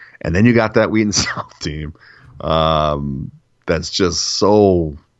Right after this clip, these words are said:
And then in the same time, we have a, the, uh, the chance, Mike, for a ton of fun, intriguing match. What if your Fremd boys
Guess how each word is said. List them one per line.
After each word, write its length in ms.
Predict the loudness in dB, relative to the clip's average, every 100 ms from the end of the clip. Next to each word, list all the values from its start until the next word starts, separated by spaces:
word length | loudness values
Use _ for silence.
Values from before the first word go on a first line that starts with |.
| _ _ -4
And 220 | 0 2
then 240 | 2 0 -2
in 80 |
the 100 | -4
same 260 | -2 0 0
time, 140 | 0
we 140 | 0 2
have 200 | 2 0
a, 120 | -4 -10 _
the, 120 | -12 -10
uh, 80 | -14
the 240 | -14 -14 -12
chance, 480 | -8 -2 -2 -2 -4
Mike, 280 | -6 -6
for 180 | -6 -6
a 120 | -6 -10 _
ton 280 | -4 0 0
of 120 | 0
fun, 420 | -2 -2 0 -4 -12 _ -10
intriguing 480 | -10 -2 -2 0 -2
match. 200 | -4 -4
What 260 | 0 2
if 160 | 2 4
your 120 | 2
Fremd 420 | 2 0 2 0
boys 480 | 0 0 2 -2 -6